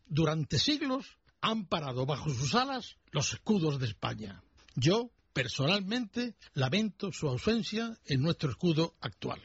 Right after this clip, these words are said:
Y deploro que hoy día los eruditos a violeta, expresión, por cierto,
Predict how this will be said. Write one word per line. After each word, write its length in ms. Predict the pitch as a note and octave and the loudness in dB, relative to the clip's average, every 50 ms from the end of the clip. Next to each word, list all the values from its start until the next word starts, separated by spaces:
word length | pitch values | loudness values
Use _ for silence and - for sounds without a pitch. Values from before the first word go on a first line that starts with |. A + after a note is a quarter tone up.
| - _ - - _ - - | -18 _ -20 -20 _ -2 2
Y 100 | G3 F#3 | 4 4
deploro 560 | E3+ D#3+ C#3 C#4 D#4+ D#4 B3 G3+ G#3 A3+ - _ _ _ | 4 4 4 2 2 2 0 -4 -6 -10 -14 _ _ _
que 100 | - B3 | 0 0
hoy 140 | C#4+ D4 A#3+ | 2 2 2
día 400 | F3+ F3 E3 D3+ D#3 F3 F#3+ G3+ - _ _ _ _ _ | 0 0 2 2 2 0 0 -4 -8 _ _ _ _ _
los 240 | D#3 E3+ F3 - - | 2 2 2 2 2
eruditos 600 | F#3 E3+ F#3+ B3+ F4 F#4+ - D4+ B3 F#3+ - - | 0 0 2 2 0 0 0 0 0 0 0 0
a 160 | A3 G#3+ G3+ | 0 0 0
violeta, 580 | G3 F#3+ F#3 F3 E3 E3+ D#3 B2 F3+ G3 C4 D#4+ _ - - _ _ | 2 2 2 2 2 0 0 -2 -2 -4 -4 -6 _ -20 -20 _ _
expresión, 500 | - - - - - - - B3+ C4+ C4+ | -4 -4 -2 -2 -4 -2 0 0 0 0
por 200 | - G#3 F3+ D3 | -2 -4 -6 -4
cierto, 480 | G#2+ - B3+ A#3 F#3 - - C3+ - - | -2 0 0 0 -2 -4 -12 -16 -18 -18